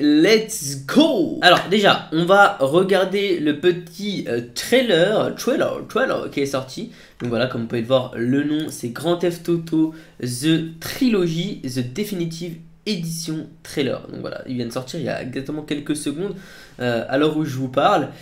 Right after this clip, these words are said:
Et, euh, eh ben on va regarder ça et on va voir ce que ça donne. Let's go, c'est parti. Donc déjà, Peggy Did It, ok.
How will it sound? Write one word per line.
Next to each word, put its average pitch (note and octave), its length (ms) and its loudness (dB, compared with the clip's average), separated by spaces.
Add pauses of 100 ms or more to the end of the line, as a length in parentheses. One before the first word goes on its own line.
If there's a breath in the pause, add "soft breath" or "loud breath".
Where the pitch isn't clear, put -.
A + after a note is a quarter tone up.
(200 loud breath)
Et, E3 340 4
euh, A#2+ 340 4
eh A#2+ 60 2
ben C3 140 0
on - 20 2
va G#3 80 2
regarder G3 280 2
ça - 360 0
et D#3 140 -2
on D3+ 80 -2
va C3 60 0
voir A2+ 180 -6
ce - 100 -16
que F#3 140 -6
ça C3 160 -2
donne. A#2+ 360 -4
Let's C3+ 380 -2
go, D3 160 -6
c'est E3 140 -6
parti. - 280 -8
Donc G#2+ 120 -12
déjà, A2+ 180 -8
Peggy F3 560 2
Did E3+ 320 -4
It, - 200 -16
ok. - 280 -10